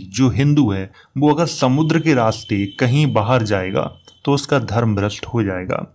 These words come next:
ये पहले मान्यता प्रचलित थी, हालांकि अब तो नहीं है। तो यहाँ पे अठारह सौ छप्पन में एक एक्ट आया था और उसमें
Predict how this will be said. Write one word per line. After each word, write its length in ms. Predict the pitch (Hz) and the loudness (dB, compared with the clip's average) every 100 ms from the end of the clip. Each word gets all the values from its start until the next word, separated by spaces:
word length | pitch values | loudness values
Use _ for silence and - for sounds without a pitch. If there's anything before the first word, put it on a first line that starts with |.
| _ _ _ _ | _ _ _ _
ये 80 | 156 | -4
पहले 340 | 156 156 165 165 | 0 2 2 4
मान्यता 380 | 127 113 113 123 | 4 2 2 0
प्रचलित 480 | 120 110 107 95 - | -2 -2 -4 -6 -4
थी, 40 | 117 | -4
हालांकि 320 | 113 127 120 | -2 -2 -2
अब 140 | 117 117 | -6 -4
तो 60 | |
नहीं 240 | 101 117 110 | -2 -2 -2
है। 200 | 107 143 _ _ - | -6 -10 _ _ 0
तो 80 | |
यहाँ 380 | 135 120 113 151 | 2 2 2 0
पे 160 | 160 127 | 0 -2
अठारह 340 | 135 127 127 131 | -2 -2 -2 -4
सौ 140 | 135 | -8
छप्पन 420 | 131 131 123 151 | -6 -6 -2 -2
में 140 | 139 123 | 0 0
एक 180 | 123 - | -2 -2
एक्ट 260 | 131 123 127 | -2 0 -2
आया 240 | 95 92 | -4 -6
था 200 | 95 - 127 127 - - | -10 -10 -10 -12 -18 -4
और 100 | 120 117 | -2 0
उसमें 600 | 143 147 147 110 110 | -2 -2 0 0 0